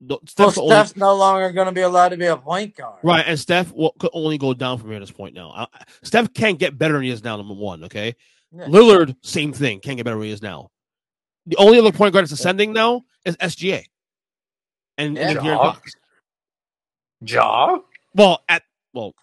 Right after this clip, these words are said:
Speaker 1: again, Ja has to show up and not get in trouble with the fucking law, first off. Let's start there.
Speaker 2: Well, he
Speaker 1: Okay?
Speaker 2: didn't get in trouble with law on, on the fucking
Speaker 1: The last one,
Speaker 2: photographs.
Speaker 1: right. I get it, but you know what I mean. You know what I mean.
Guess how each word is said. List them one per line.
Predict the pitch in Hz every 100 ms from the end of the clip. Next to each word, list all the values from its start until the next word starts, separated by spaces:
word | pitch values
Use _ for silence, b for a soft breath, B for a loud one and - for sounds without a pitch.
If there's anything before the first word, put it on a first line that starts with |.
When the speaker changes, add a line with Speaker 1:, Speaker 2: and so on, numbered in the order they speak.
| -
Speaker 1:
again, | 131 123 95 -
Ja | 113 104 131 123 120
has | 123 113
to | -
show | 101 - 104 120
up | 131 110 _ _
and | 113
not | 123
get | 120
in | 113
trouble | 135 117
with | 104
the |
fucking | 131 120
law, | 104 135 123
first | 110 139 139
off. | 85 73 _ _ _ _
Let's | 123
start | 135 123
there. | 123 113 85 _ -
Speaker 2:
Well, | 175 208
he |
Speaker 1:
Okay? | 226 269
Speaker 2:
didn't | 262
get | 277 254
in |
trouble | 180 247 254 233
with | 220 175
law | 196 202 175 160 160 - _ _ _ _ _ _ _
on, | 185 185 190 -
on | 190 185
the | 180
fucking | 170 190 180 165 175 160 156 151 147 135
Speaker 1:
The | 196
last | 185 165 139
one, | 110 107
Speaker 2:
photographs. | 117 -
Speaker 1:
right. | -
I | 330
get | 156
it, | 196 - _
but | 156 139 - _
you | 175
know | 180
what | 160
I | 127
mean. | 90 92
You | 196
know | 226
what | 180
I |
mean. | 110 76